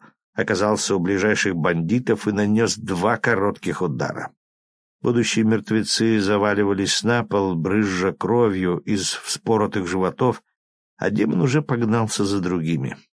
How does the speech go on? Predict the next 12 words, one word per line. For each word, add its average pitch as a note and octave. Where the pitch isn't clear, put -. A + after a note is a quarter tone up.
Главарь F#2
в A2
этот A2+
момент, A2
скуля G#2+
и A2
трясясь, A2+
бросился A#2
к G#2
двери A2+
на G#2
кухню. G#2+